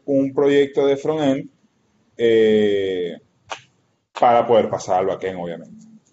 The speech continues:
Y durante el pre-work, durante, eh, du-, durante cada uno de los conocimientos, de los lenguajes que vayas aprendiendo, vas a hacer mini proyectos durante clases y prácticas, ¿ok? Entonces, esa es la única manera en la cual ustedes puedan aprender a programar,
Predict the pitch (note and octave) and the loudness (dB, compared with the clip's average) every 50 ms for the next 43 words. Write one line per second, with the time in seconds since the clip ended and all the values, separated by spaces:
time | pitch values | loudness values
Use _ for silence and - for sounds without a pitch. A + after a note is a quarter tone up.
0 | _ _ - - _ _ - E3 E3 D#3 D3+ C#3 C3+ B2+ A#2+ A#2+ A2+ G#2+ A#2 A2+ | _ _ -20 -20 _ _ -4 0 2 4 4 4 4 4 2 2 0 -2 -4 -6
1 | A2 - - C3 A#2 G#2+ - - C#3+ D3+ D3 C#3+ C3+ B2 A2+ A2 G#2+ G2+ G2 - | -6 -8 -6 -4 -4 -4 -2 -2 0 0 2 2 2 2 2 2 0 -2 -4 -6
2 | G#2 - A2 G#2+ G2+ G2+ G#2 G#2 F#2+ - - G#2+ G#2+ G#2 G#2 G#2 G#2 G#2+ - G#2 | -10 -6 -4 -2 -2 -2 -2 -4 -4 -6 -8 -8 -6 -4 -4 -4 -6 -4 -4 -2
3 | G2+ G2+ F#2+ - A#2+ A2+ A#2 B2+ C3 C#3 D3 D3 D3 D3 D3 D3+ D3 D3 C#3+ C#3 | -2 -2 -2 0 2 2 4 4 4 4 4 2 0 0 0 0 0 2 0 0
4 | - - B2+ A#2 G#2+ - A#2 A2 B2 C3+ C3+ B2 A#2 - G#2+ G#2 G2+ G2+ G2+ G2+ | 0 -2 -2 -2 -4 -6 -4 -4 -2 -2 -2 -4 -4 -4 -6 -4 -4 -4 -4 -6
5 | G#2 G2+ G#2 A#2 B2 B2 A#2+ A2+ - A2 F#2 F#2+ G2 G#2+ A#2+ B2+ C#3 C#3+ C#3+ C#3+ | -8 -6 -2 -2 -2 -2 -2 -4 -4 -4 -2 -2 -2 -4 -4 -4 -4 -4 -4 -2
6 | D3 D3 C3+ B2+ A#2+ - B2 A#2+ - _ _ _ _ _ _ - B2+ C#3 C#3+ C#3+ | -2 -2 -2 -2 -4 -4 -6 -8 -8 _ _ _ _ _ _ -2 0 2 2 2
7 | - E3+ D#3+ D#3+ D#3+ E3 E3 D#3+ D#3 D3+ D3 C#3 C#3 C3+ C#3+ D#3+ D#3+ D#3+ D#3 D#3+ | 2 2 2 2 2 0 0 0 0 2 2 2 2 2 2 0 0 2 0 -2
8 | D#3 D3+ E3 D#3+ E3 E3 D#3+ C#3+ C3 D3 C#3+ C#3 - - - D#3 E3+ F#3 - - | -2 -2 -4 -2 0 2 2 2 2 2 -2 -4 -6 -10 -12 -10 -8 -8 -10 -12
9 | _ _ - - G#2 - - - _ _ _ _ _ _ _ _ _ _ _ _ | _ _ -4 -2 -2 -2 -4 -8 _ _ _ _ _ _ _ _ _ _ _ _
10 | _ _ - A#2+ C#3+ D3+ - - _ _ _ _ _ _ _ _ _ _ _ - | _ _ -4 -2 -2 -2 -4 -10 _ _ _ _ _ _ _ _ _ _ _ 0
11 | C#3 C#3 C3+ F#3 C3+ C#3+ E3+ F#3+ F#3+ F#3 F3+ F#3 F3 F3+ D#3+ D3 C#3 C#3 C#3+ D3 | 0 2 2 2 2 2 2 2 2 2 2 2 0 0 0 2 2 2 2 4
12 | D#3+ E3 D#3+ D3+ C#3 C3 B2 B2 C#3+ C#3 C#3 C#3+ D3+ D#3 D#3 D3+ C#3 B2 - - | 4 4 4 2 0 -2 -2 0 2 2 4 4 2 0 0 -2 -4 -4 -4 0
13 | - C3+ C3 C3+ C#3+ D#3 D3+ - - A#2+ A2+ A2+ A#2 A#2+ B2 B2 B2+ A#2+ G#2+ G#2 | 2 4 4 4 2 0 -2 -4 -2 -2 -2 -2 -2 -2 -4 -2 -2 -2 -2 -2
14 | G2+ G2 F#2+ - G#2+ G#2 G#2 A2 C#3 D3+ - - | -2 -2 -2 -4 -4 -4 -4 -2 -2 -2 -4 -6